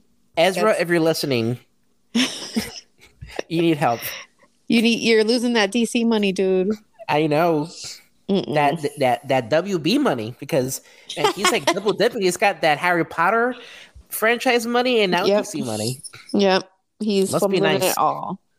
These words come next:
Speaker 1: Must be nice. It, it, to be in a world where, like, y-, you make money to, like, play these characters, right?
Speaker 2: Mm-hmm.
Speaker 1: And then,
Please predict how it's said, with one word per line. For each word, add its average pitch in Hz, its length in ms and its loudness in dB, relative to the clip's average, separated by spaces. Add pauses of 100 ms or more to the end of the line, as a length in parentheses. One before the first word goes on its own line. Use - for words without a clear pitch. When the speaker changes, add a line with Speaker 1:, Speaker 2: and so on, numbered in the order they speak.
(680)
Speaker 1:
Must 185 240 -2
be 214 100 2
nice. 156 320 2
It, 185 180 0
it, - 500 -6
to 247 140 0
be 311 460 2 (120)
in 240 140 2
a 240 80 2
world 190 460 2
where, 160 200 2
like, 151 280 0
y-, 160 160 -10
you 185 160 0
make 233 220 0
money 156 640 0 (360)
to, 190 120 0
like, 151 220 2
play 185 240 -2
these 175 160 0
characters, 143 720 -2
right? 135 320 0
Speaker 2:
Mm-hmm. 208 600 2 (200)
Speaker 1:
And 160 160 2
then, 160 200 2